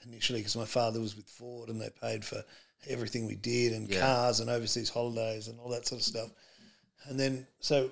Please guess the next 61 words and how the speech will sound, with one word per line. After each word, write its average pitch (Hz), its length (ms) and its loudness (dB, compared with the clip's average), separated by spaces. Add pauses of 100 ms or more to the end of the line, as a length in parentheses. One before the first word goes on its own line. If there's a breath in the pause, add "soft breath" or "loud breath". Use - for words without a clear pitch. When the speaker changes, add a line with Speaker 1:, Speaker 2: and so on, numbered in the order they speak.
(140)
Speaker 1:
when 139 400 -4 (100)
he 139 220 0
left, 131 560 0 (200)
we 143 200 -6
went 139 200 0
from 123 180 -6
being 117 220 -2
really 120 200 -2
rich 131 380 -2
to 117 80 -6
being 113 300 -4 (560)
quite - 340 -2
poor. 120 400 -2
And 107 160 -6
that, 92 40 0
Speaker 2:
Yeah. 107 220 6
Speaker 1:
that 82 120 2
was 113 100 -2
a 123 60 -2
brutal, 127 840 -2 (680 soft breath)
gee, 156 100 2
Speaker 2:
With 143 100 6
your 131 80 10
Speaker 1:
that 120 60 12
Speaker 2:
mum 110 100 12
Speaker 1:
was 104 60 2
a - 20 2
Speaker 2:
working 104 320 10
a 98 60 4
couple 98 260 0
of 90 100 -2
jobs 104 300 10 (140)
Speaker 1:
Yeah. - 40 0
Speaker 2:
and 85 80 0
trying 87 160 0
to 80 60 -4
support 85 380 -2
you, - 100 -4
Speaker 1:
It 165 60 4
was - 100 4
Speaker 2:
yeah. - 140 6
Speaker 1:
a 160 40 4
hard, 151 380 4 (160)
hard 143 260 -4
thing 135 160 0
to 120 80 -8
deal 120 220 0
with. 147 80 4
And 139 140 4
I 143 120 6
was 160 160 8
actually, 131 640 -2
this 151 200 2
is 120 100 0
a 113 60 0
really 120 580 2 (540 soft breath)
difficult 117 420 -2
thing 120 220 -4
to 120 140 2
admit 113 360 -4
to 110 360 -6